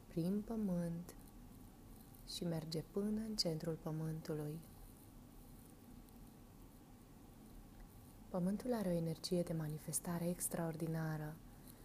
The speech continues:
așadar această energie împuternicește energia ta, energia apelor, a râurilor și a pârâurilor, a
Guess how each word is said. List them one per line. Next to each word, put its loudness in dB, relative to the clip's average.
așadar 2
această 2
energie 4
împuternicește 2
energia 2
ta, 0
energia 4
apelor, 2
a 2
râurilor 2
și -4
a 2
pârâurilor, 2
a -2